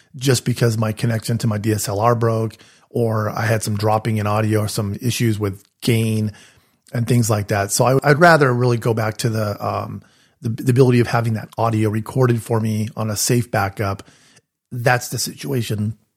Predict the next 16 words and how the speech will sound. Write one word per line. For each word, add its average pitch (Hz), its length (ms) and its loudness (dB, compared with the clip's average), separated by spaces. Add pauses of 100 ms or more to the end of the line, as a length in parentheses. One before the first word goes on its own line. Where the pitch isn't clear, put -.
(440)
I'm 120 160 4
in 110 100 4
right 98 200 -2
there. 110 240 0
However, 127 420 4
just 117 200 -2
being 123 180 2
out 113 140 0
in 104 60 -10
the 95 60 -10
field, 131 480 4 (560)
having 104 320 -2
fun, 127 400 2
making 120 300 0
fun 117 240 0
videos, 110 600 0